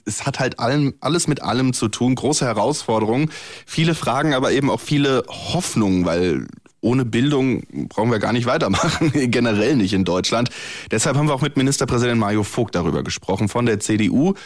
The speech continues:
Wir hören jetzt das Interview und das Ziel der neuen Regierung war ja, diese Statistik mit den ausfallenden Stunden runterzubekommen. Es sollen weniger als zehn Prozent der Stunden ausfallen. Herr Vogt, wann ist denn dieses Ziel erreicht und ab wann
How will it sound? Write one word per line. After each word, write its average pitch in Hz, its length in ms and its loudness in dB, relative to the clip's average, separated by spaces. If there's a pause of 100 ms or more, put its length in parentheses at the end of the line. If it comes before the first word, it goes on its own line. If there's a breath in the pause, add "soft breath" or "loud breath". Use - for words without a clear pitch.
(420 loud breath)
Wir 202 80 2
hören 113 80 2
jetzt 135 180 0
das 113 80 0
Interview 160 500 2
und 127 120 2
das - 200 -2
Ziel 240 560 2 (220)
der 131 140 0
neuen 139 200 2
Regierung 135 440 2
war 120 140 0
ja, 139 120 0
diese 120 320 2
Statistik 160 720 0
mit 117 140 0
den 107 160 2
ausfallenden 107 460 0
Stunden 156 440 2
runterzubekommen. 127 800 0
Es 110 120 0
sollen 101 280 2
weniger 131 540 2
als - 300 -4
zehn 190 360 2
Prozent 139 500 -2
der 120 120 2
Stunden 123 440 0
ausfallen. 127 680 0 (600 loud breath)
Herr 117 140 -2
Vogt, 139 420 -2
wann 120 160 0
ist 156 260 0
denn 139 180 2
dieses 120 420 0
Ziel 214 400 2
erreicht 104 580 0
und - 260 -2
ab 101 160 -4
wann 127 340 0